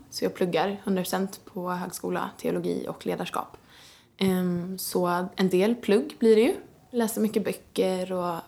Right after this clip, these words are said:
skriva uppsatser och sådär. Ehm, och sen så är jag en del här på kontoret,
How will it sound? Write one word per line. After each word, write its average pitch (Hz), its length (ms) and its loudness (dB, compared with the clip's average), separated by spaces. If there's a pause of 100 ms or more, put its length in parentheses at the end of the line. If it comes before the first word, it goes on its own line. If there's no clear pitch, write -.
skriva 170 320 -2
uppsatser - 500 -4
och 175 100 -2
sådär. 214 340 2 (580)
Ehm, 185 300 2
och 190 160 0
sen 196 200 4
så 202 140 0
är 185 360 2
jag 160 140 -4
en 165 100 -6
del 160 220 -10
här 160 120 -12 (100)
på 165 220 -8 (220)
kontoret, 190 880 -2